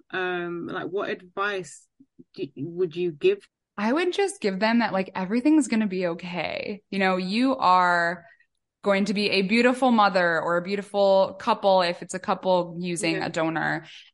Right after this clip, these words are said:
Speaker 2: and you're going to have your little baby, and that's gonna be so mo-,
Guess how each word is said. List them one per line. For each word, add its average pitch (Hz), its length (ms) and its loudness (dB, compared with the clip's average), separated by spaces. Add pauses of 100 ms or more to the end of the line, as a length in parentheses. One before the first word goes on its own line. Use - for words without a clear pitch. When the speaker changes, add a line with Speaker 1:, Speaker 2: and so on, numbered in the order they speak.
Speaker 2:
and 196 480 0
you're 247 580 -2
going 330 300 2
to 359 80 -2
have 302 320 -2
your 294 100 -2
little 277 200 0
baby, 254 400 -4
and 156 120 -4
that's 185 200 -4
gonna 226 160 -2
be 226 100 0
so 214 260 0
mo-, 185 220 0